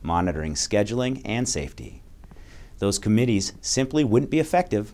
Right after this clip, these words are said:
without the help of our alpa professionals. We are alpa, alpa is us. I have read where your company has warned you against outsourcing your representation. My advice is don't outsource your representation to the company.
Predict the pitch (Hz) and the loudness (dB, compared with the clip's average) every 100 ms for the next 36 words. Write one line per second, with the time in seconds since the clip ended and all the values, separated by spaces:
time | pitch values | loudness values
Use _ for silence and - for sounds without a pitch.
0 | - 87 95 101 95 110 113 98 95 101 | -10 2 4 4 2 2 2 2 4 4
1 | 87 90 113 120 135 139 - 69 - - | 2 0 -4 -4 -2 -2 -2 -8 -8 -12
2 | - - - - - 82 101 127 120 101 | -14 -18 -20 -20 -12 -4 2 4 4 2
3 | 87 98 92 92 - - - - 85 - | 2 0 0 -2 -12 -20 -4 2 2 0
4 | 87 82 - 78 - - - - - - | -4 -2 0 0 -2 -8 -12 -18 -20 -20
5 | - - - 113 180 180 165 131 120 131 | -20 -14 -4 0 2 8 10 10 6 4
6 | 135 160 139 123 113 92 101 117 143 127 | 4 2 4 2 2 0 2 2 4 2
7 | 107 95 101 95 104 107 - 104 92 98 | 2 2 0 2 4 4 2 0 0 0
8 | 95 98 98 92 82 - 87 85 - - | 2 2 2 0 -4 0 0 0 -6 -12
9 | - - - - - - 98 143 117 78 | -18 -20 -20 -20 -16 2 8 8 6 2
10 | 76 76 - - 76 117 135 131 104 - | -4 -4 -6 -8 -2 2 4 6 4 2
11 | 110 - 107 110 98 87 85 98 92 87 | 0 0 2 2 2 -2 -2 -2 -2 -2
12 | 85 73 - 107 - 67 - | -6 -8 -2 -2 -2 -6 -10